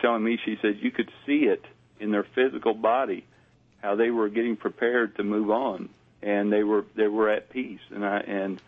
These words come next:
you know, my thoughts is you get to that level right when you move on, because when you do move on, that's what you will experience. You will experience peace and happiness and joy and,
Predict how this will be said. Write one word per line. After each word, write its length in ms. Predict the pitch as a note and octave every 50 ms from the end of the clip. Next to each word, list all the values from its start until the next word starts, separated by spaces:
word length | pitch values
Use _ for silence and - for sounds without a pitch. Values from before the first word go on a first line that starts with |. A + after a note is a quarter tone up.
| - - - - _ _ _
you 80 | - A#2
know, 100 | A2+ A2
my 220 | A2 A#2 B2 C3+
thoughts 340 | C#3 - C#3+ B2+ A#2+ A#2 - -
is 260 | A#2 A#2 A2+ A#2 A2+ G#2 - - - _ _ _ _ _ _
you 140 | A#2 A#2 A2+
get 240 | A#2 C#3+ D3 C#3+ -
to 80 | B2+ A2+
that 240 | A#2 B2 B2+ -
level 460 | - A2+ A2+ A#2 B2 B2+ C3+ D3 D#3 D3+ - _ -
right 260 | - A2+ A2 - - -
when 200 | A2 A2 A2 A2
you 100 | A2+ A2+
move 280 | A#2 A2+ A#2 A#2 A2
on, 320 | A#2 A#2 A#2+ A#2+ B2 B2+ C3 - _ - _ _ _ _
because 400 | - - - - A#2 A#2 A2 G#2+ -
when 200 | - A2+ A2+ A2
you 80 | G#2+ G#2+
do 200 | G#2 A#2+ B2 A#2+
move 240 | B2 A#2+ A2+ G#2 G#2+
on, 300 | G#2+ G#2+ G#2 G#2 G#2 - -
that's 240 | - A2 G#2+ - -
what 180 | G#2+ G#2 - -
you 120 | A#2 G#2+
will 140 | G#2+ G#2+ G#2
experience. 600 | G2 - - - A2 A2+ A2+ A2 G2+ F#2+ F#2+ - -
You 100 | G#2 G#2
will 120 | G#2 G#2
experience 440 | F#2+ - - - G#2 G#2 G2+ G2 G2 - -
peace 280 | - G#2 G2 G2 G2+ - -
and 120 | - G2+
happiness 500 | G2+ G#2 G2 G2 - - G2+ G2+ F#2+ - -
and 120 | G#2 G2+ F#2+
joy 340 | - G#2 G2+ G2+ G2 G2 G2+
and, 160 | G2 F#2+ F#2+